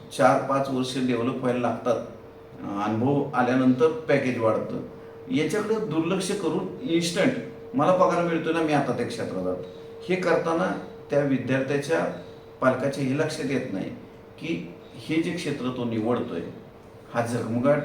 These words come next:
जो तो निवडतोय, हा जो इन्स्टंट मनीचा पर्याय तो निवडतोय, तो लाँग टर्म नाहीये, त्याला एक, अ, स्थिरता नाहीये.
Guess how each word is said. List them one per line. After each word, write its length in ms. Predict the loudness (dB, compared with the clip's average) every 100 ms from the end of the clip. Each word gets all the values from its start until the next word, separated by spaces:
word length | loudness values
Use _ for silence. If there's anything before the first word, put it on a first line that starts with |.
| -2
जो 120 | -4
तो 120 | 2
निवडतोय, 560 | 4 4 2 0 -2 -6 -8 -14 -18 -20 -6
हा 100 | -4
जो 380 | 0 0 -2 -2
इन्स्टंट 540 | -2 0 0 -2 0
मनीचा 380 | 2 4 2 2
पर्याय 480 | 0 2 2 4 4
तो 60 | 2
निवडतोय, 520 | 2 2 -2 -4 -6
तो 360 | -6 -14 -6
लाँग 420 | 2 6 6 4 2
टर्म 260 | -2 0
नाहीये, 420 | 0 2 0 -2 -6 -14 -18 -18 -18 -2
त्याला 340 | 2 4 2 -4 -10 -10 -2
एक, 480 | -2 -2 -8 -12 -2
अ, 220 | 0 2
स्थिरता 560 | 0 2 4 6 6 6
नाहीये. 320 | 4 2